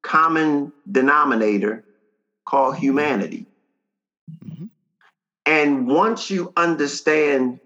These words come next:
Speaker 1: humanity that's on this platform called life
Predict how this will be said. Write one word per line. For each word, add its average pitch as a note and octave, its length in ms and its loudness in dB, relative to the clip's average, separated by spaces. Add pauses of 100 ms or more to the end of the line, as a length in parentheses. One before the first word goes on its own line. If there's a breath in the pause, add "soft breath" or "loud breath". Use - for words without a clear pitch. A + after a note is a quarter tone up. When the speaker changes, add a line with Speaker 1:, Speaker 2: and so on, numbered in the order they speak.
(140)
Speaker 1:
humanity C3+ 760 0 (200)
that's C3+ 320 0
on F3 280 2
this D#3+ 220 0
platform D#3 720 -2
called A2+ 340 0
life A#2 580 -2